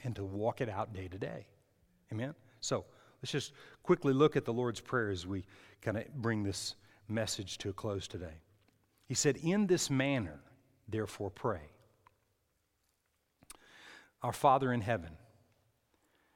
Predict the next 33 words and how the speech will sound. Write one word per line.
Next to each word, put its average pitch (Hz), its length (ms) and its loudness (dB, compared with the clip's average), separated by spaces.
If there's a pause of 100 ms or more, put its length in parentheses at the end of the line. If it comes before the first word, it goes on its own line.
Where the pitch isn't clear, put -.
(460)
hallowed 101 600 2
or 85 80 -6
separated 98 800 0
or 85 80 -8
holy 113 500 2
is 87 160 -6
your 82 100 -10
name." 82 280 -10 (720)
Okay? 113 240 -6 (420)
<clears throat> - 60 -4 (220)
It's - 100 -6
a - 20 -4
great 117 320 2
way 131 160 -2
to 98 80 -6
start 101 380 -4
any 117 160 -2
prayer 98 320 -8
out. - 120 -14
Father, 143 380 2 (580)
Heavenly 143 280 0
Father, 135 280 4
I 127 120 0
just, 110 300 -6 (360)
I 107 60 -2
thank 139 360 2
you 139 80 0
today 123 360 0
that 98 260 -6
you're, 82 160 -12 (100)
that 123 200 -6
you're 95 100 -6
real. 131 560 0